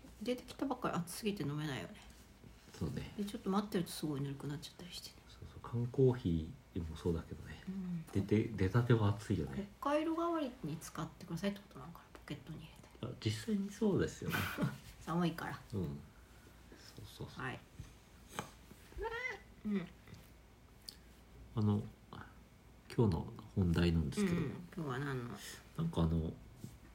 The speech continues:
Speaker 2: ラーメン屋さんでね、ちょっとすごい、ちょっと物議を醸すっていうか、あの、どうかなと思う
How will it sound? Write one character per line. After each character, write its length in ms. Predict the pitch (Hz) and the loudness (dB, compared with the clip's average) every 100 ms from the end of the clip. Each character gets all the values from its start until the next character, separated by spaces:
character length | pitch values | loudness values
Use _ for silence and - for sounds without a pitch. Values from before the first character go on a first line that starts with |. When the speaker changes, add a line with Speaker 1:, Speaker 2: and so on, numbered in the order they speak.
| - | 0
Speaker 2:
ラ 120 | 110 131 | 4 6
ー 200 | 151 151 | 6 4
メ 120 | 156 | 2
ン 20 | 156 | 2
屋 120 | 156 | 0
さ 180 | - 143 | 2 2
ん 200 | 139 139 | 4 6
で 100 | 139 | 6
ね、 220 | 147 170 - - - - - 415 466 523 466 - - - | 6 2 -6 -20 -20 -20 -16 -2 0 2 0 -6 -16 -10
ち 80 | - | -4
ょ 20 | |
っ 40 | - | -4
と 120 | - | -4
す 140 | - | 0
ご 100 | 104 | 2
い、 80 | 95 - - - - - - - - - | 2 0 -14 -20 -20 -18 -16 -16 -16 -14
ち 80 | - | -6
ょ 40 | - | -4
っ 20 | |
と 60 | - | 6
物 300 | 107 110 113 | 6 8 4
議 160 | 78 76 | 4 2
を 60 | |
醸 280 | - - 80 | 2 2 2
す 80 | 82 | 0
っ 20 | |
て 100 | - | -2
い 40 | - | -4
う 20 | |
か、 100 | - - - - - - - - - - - | -4 -10 -16 -20 -20 -20 -20 -20 -20 -16 -6
あ 60 | 71 | -4
の、 140 | 71 - - 494 508 523 427 - 123 | -4 -6 -10 -6 -4 -2 -4 -6 -2
ど 200 | 95 123 | 4 6
う 40 | |
か 100 | 131 | 6
な 140 | 127 135 | 6 6
と 140 | - | 4
思 280 | 82 80 | 2 0
う 60 | 73 | -2